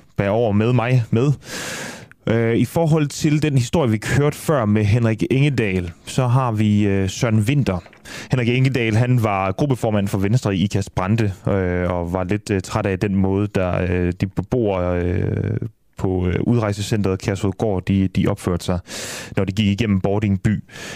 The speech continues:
Han synes, de lavede for meget ballade. Øhm, så skriver Søren Winther her på Facebook: "Selvfølgelig skal lokalområdet hjælpes bedst muligt, øh, når vi påfører en øget utryghed.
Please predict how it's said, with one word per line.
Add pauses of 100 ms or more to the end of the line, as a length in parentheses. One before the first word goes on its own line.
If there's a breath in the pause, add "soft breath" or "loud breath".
(120)
Han
synes,
de
lavede
for
meget
ballade. (540 loud breath)
Øhm,
så
skriver
Søren
Winther
her
på
Facebook:
"Selvfølgelig
skal
lokalområdet
hjælpes
bedst
muligt,
øh,
når
vi
påfører
en
øget (140)
utryghed.